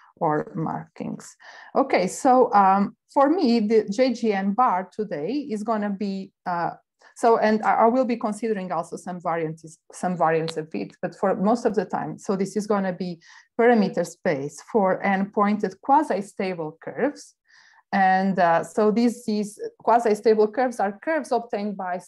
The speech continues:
uh, from stable curves by, uh, inserting some exceptional, uh, components at some of the nodes. So these are, uh, so meaning obtained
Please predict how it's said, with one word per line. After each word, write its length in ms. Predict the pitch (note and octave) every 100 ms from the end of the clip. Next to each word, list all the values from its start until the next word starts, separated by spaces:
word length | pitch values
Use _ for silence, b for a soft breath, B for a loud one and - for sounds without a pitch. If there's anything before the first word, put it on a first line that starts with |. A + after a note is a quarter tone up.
| - -
uh, 80 | F#3 - -
from 320 | - A#3+ C#4
stable 420 | C#4+ - G3+ G3
curves 300 | G3 G3 F#3+
by, 320 | E3+ F3 F3+ - E3
uh, 220 | D#3+ D#3 -
inserting 720 | F#3+ - G#3 G3 G3 F3+ F3
some 600 | - - F#3+ F3+ E3+ - - -
exceptional, 880 | D#3+ - G3 F#3+ - G3 E3+ E3 B B B B
uh, 160 | E3+ D#3
components 800 | E3 G#3 G#3+ C#4 C4+ G#3+ G#3+ -
at 240 | F3+ E3+ -
some 360 | - F#3 F3
of 180 | E3+ D#3+
the 100 | E3
nodes. 440 | D#3+ D3+ D3+ F#3+ -
So 140 | F#3+
these 260 | F3+ F#3 F3
are, 280 | E3+ D#3+ -
uh, 220 | E3 D3+ D#3 _
so 280 | - E3+ E3
meaning 600 | E3+ E3 E3 E3 D#3 - _ _ _ _ _ _ -
obtained 800 | E3+ - - B3 G#3+ E3 G3+